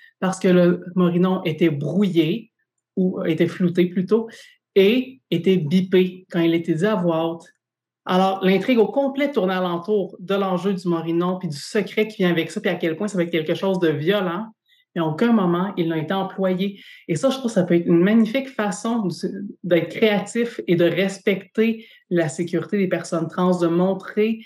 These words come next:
à quel point des choses sont graves sans forcément reproduire le comportement violent.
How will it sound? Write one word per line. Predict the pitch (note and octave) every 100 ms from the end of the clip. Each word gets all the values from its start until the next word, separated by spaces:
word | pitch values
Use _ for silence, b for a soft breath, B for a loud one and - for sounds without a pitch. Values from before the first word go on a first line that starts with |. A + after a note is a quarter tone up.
| B
à | F#3 E3+
quel | F3 D#3+
point | F#3+ G3+
des | E3
choses | - G#3 B3+ -
sont | G3+
graves | F3+ F3 E3+ G3+ A#3+ F3+ - _ b b b
sans | - A3 G3+
forcément | - A3+ - G#3 A#3+
reproduire | G3+ F#3 F3 F#3 E3+ G#3 G#3
le | E3
comportement | E3 E3+ E3+ - E3+ E3+
violent. | D#3+ E3 D#3+